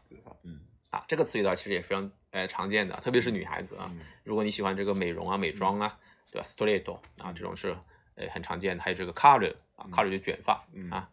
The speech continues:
Speaker 2: 这个，哎，巻き毛的啊。
Speaker 1: 嗯。
Speaker 2: 还有第二个的话呢，就是横にわ-、分ける啊，这个叫中分，对吧？
Speaker 1: 嗯。
Speaker 2: 啊，中分其实我们男生中分不好看啊，
Speaker 1: <laughs>
Speaker 2: 对吧？<laughs> 其实我们不好看
Speaker 1: 嗯。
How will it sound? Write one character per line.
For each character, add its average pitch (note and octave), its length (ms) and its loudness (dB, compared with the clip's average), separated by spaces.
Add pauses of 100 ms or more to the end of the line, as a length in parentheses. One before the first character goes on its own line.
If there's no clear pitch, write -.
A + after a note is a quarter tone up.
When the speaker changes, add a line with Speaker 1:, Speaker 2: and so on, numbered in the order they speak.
(460)
Speaker 2:
这 - 80 -12
个， G2 320 -4
哎， F#2+ 100 -6
巻 F#2 140 2
き G2+ 240 -2
毛 F2 60 0
的 F2 120 -4
啊。 F#2+ 260 -6
Speaker 1:
嗯。 F#2 120 -16 (420)
Speaker 2:
还 - 140 2
有 C#3+ 160 4
第 D#3 240 2
二 F#3+ 160 6
个 D3 80 2
的 A#2 80 2
话 A2+ 100 0
呢， G2 60 0
就 F#2 180 0
是 F#2+ 160 0
横 C3+ 200 0
に C3+ 80 0
わ-、 A#2 180 4 (160)
分 G#2+ 140 -2
け A#2+ 160 -2
る G2 180 -4
啊， G2 140 -8
这 - 100 -8
个 F#2+ 80 -2
叫 F2 180 0 (100)
中 A2+ 220 -2
分， A2 220 2 (240)
对 G2+ 80 -8
吧？ G2+ 320 -8
Speaker 1:
嗯。 F2+ 80 -8
Speaker 2:
啊， F#2 200 -10
中 G3+ 140 4
分 F4 140 4
其 D3+ 140 -2
实 C3 80 2
我 G2+ 140 2
们 F#2+ 180 -2
男 D#2 180 -2
生 F#4+ 240 -2 (140)
中 B2 160 -4
分 B2 100 -4
不 A#2+ 80 2
好 - 100 0
看 - 140 -10 (160)
啊， - 80 -12 (320)
Speaker 1:
<laughs> C3+ 320 4
Speaker 2:
对 A#2+ 80 8
吧？ B2 240 8
<laughs> A#2 100 8
其 A#2+ 140 2
实 - 140 2
我 A2+ 120 6
们 G#2+ 120 0
不 C3 240 0
好 G2+ 120 4
看 A2 280 -2
Speaker 1:
嗯。 G#2 100 -6